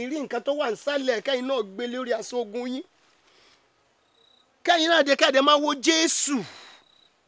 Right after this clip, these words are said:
tóóró. Kẹ́ ẹ sì máa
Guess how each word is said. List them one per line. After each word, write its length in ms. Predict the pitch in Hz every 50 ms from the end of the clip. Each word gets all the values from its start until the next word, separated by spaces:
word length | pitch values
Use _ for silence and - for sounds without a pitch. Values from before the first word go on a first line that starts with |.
| _ _ _
tóóró. 640 | - 294 320 339 349 359 359 359 349 349 359 359 370 381 - - _ _ _ _ _ _ _ _ _ _ _ _ _ _ _ _ _ _ _ _ _ _ _ _ _ _ _ _ _ _ _ _ _
Kẹ́ 120 | - 233
ẹ 40 | 202
sì 140 | - - 175
máa 240 | 170 190 202 196 196